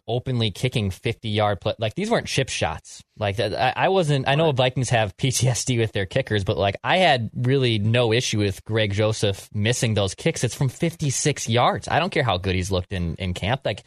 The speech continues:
Speaker 1: ju-, I mean, Brandon McManus was missing kicks for Denver so far. Like, unless you have Justin Tucker, having, asking a kicker to be automatic north of fifty is foolish to me.
Speaker 2: It was weird, though, because all three of them missed really badly.
Speaker 1: Yeah.
Speaker 2: Like, that's what was weird. Li-,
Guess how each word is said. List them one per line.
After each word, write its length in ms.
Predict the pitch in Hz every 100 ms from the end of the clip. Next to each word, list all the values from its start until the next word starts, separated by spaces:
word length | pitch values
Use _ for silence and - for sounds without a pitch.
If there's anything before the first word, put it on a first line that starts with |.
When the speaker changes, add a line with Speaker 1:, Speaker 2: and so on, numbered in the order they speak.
| - _ _
Speaker 1:
ju-, 140 | 165 -
I 80 | 147
mean, 160 | 151
Brandon 280 | 123 156 196
McManus 520 | 175 120 127 226 214
was 120 | 127 107
missing 320 | 101 - 95
kicks 300 | - 90 -
for 100 | 95
Denver 320 | 90 87 87
so 200 | - 87
far. 240 | - 90
Like, 180 | 90 104
unless 320 | 156 226 302
you 80 | 240
have 160 | 214 185
Justin 420 | 123 165 - 131
Tucker, 380 | 147 185 113 104 - _ -
having, 320 | 156 196 202 -
asking 400 | 131 175 - 196
a 60 | 143
kicker 340 | - 139 185
to 60 | 160
be 160 | 123 -
automatic 640 | 98 110 131 107 101 131 123
north 260 | 110 131
of 120 | 120
fifty 440 | - 101 - 147 180 - _ _
is 280 | 131 131 113 - -
foolish 380 | 165 226 -
to 100 | -
me. 80 | - - _ _ _ _ _ _
Speaker 2:
It 100 | 147
was 220 | 160 175
weird, 400 | 139 151 208 233
though, 180 | 214 220
because 460 | 180 175 170 143 123 -
all 160 | 139 190
three 280 | - 151
of 100 | 170
them 240 | 180 196 143
missed 220 | 143 -
really 340 | 98 107 139
badly. 560 | 131 104 107 101 82 76
Speaker 1:
Yeah. 200 | 101 82 - _ _ _ _ _ -
Speaker 2:
Like, 200 | 135 120
that's 240 | 170 226
what 160 | 254 196
was 180 | 156 123
weird. 520 | 120 147 123 104 104
Li-, 140 | 165